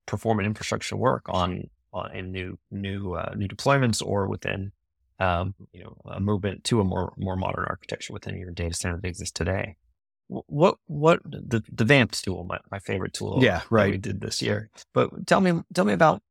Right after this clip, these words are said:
Speaker 1: how you guys, um, feel about that, and, and is there, is there more work to be done?
Speaker 2: Yeah, well, there's, there's always more work to be
Speaker 1: <laughs>
Speaker 2: done.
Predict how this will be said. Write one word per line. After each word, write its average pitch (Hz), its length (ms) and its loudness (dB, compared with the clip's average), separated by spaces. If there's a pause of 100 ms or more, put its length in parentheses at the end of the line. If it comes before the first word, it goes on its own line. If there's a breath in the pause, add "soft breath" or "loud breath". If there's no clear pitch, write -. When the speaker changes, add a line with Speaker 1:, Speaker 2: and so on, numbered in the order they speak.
(160)
Speaker 1:
how 135 180 2
you 131 140 6
guys, 117 640 2 (120)
um, 107 240 -2
feel 127 260 6
about 123 300 2 (180)
that, 123 280 4
and, 110 280 -4
and 113 120 4
is - 100 0
there, 110 320 2
is 113 120 -8
there 117 120 2
more 117 220 2
work 117 260 0
to - 80 -10
be 104 100 -2
done? - 240 -8 (1600)
Speaker 2:
Yeah, 147 180 4
well, 127 140 4
there's, 120 260 2
there's 117 220 2 (100)
always 180 380 6
more 139 180 6
work 120 220 2
to 120 100 0
be 104 100 6
Speaker 1:
<laughs> 98 140 4
Speaker 2:
done. 85 200 -2